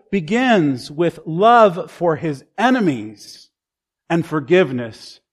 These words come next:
for his weak-willed friends. And his wounds pour out not just blood,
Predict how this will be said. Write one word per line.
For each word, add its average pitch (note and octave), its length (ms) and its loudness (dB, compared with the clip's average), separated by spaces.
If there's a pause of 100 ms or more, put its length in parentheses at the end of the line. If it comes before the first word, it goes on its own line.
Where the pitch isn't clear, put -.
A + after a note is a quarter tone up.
(100)
for C3 220 -6
his A#2+ 200 -12
weak-willed B2 840 -6
friends. G2+ 600 -12 (1080)
And E3+ 140 0
his E3+ 160 -2
wounds G3 580 0
pour G#3+ 320 4
out F3 240 4
not G#3+ 280 4
just F#3+ 400 -2
blood, F3 580 4